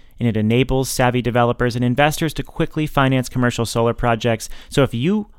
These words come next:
want to check it out and, uh, give some security to your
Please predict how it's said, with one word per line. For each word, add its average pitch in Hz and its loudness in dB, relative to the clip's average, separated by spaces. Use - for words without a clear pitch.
want 143 0
to - -4
check 156 2
it 151 -4
out 156 0
and, 120 2
uh, 120 4
give 135 -2
some 139 -4
security 135 0
to - -4
your 131 2